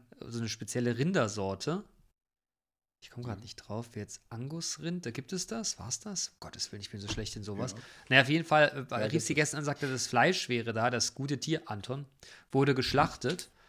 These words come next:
Speaker 1: Und, äh, ich hatte, ich hatte was geordert und ich hatte heute, äh, ein fantastisches Steak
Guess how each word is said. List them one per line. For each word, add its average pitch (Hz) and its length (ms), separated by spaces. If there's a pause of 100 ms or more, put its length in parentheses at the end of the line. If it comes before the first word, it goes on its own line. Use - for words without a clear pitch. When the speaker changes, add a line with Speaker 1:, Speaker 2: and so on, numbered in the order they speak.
(240)
Speaker 1:
Und, 127 280
äh, 117 160
ich 117 140
hatte, 131 200
ich 120 120
hatte 131 120
was 123 200
geordert 135 600 (320)
und 120 100
ich 113 100
hatte 120 220
heute, 117 500
äh, 107 160
ein 110 200
fantastisches 139 800
Steak 147 580